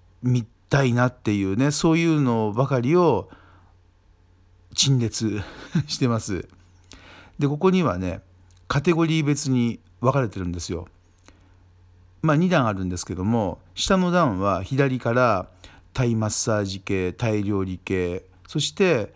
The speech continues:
タイの法律系、いろいろあるんですけどもね。で、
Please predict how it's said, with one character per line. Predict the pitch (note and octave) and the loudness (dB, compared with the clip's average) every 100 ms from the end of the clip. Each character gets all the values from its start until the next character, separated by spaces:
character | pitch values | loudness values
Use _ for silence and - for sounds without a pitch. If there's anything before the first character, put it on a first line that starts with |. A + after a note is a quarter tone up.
| - | -12
タ | - C#3+ | -2 0
イ | A2+ | 0
の | F#2+ | -4
法 | - A#2 G#2+ | -2 0 0
律 | G2+ - - | -2 -8 -4
系、 | G2+ F#2+ F2 - - - - - - _ _ _ _ _ _ _ _ | -2 -2 -4 -8 -20 -20 -20 -20 -20 _ _ _ _ _ _ _ _
い | - | 0
ろ | D#3+ | 2
い | C3+ | 4
ろ | |
あ | B2 | 0
る | |
ん | G#2 | -4
で | F2+ | -8
す | - | -10
け | G2+ | -12
ど | G#2 | -10
も | A2 | -6
ね。 | B2+ D3+ D#3 - - - | -4 -4 -6 -12 -20 -4
で、 | F3+ F#3+ - | 0 0 -2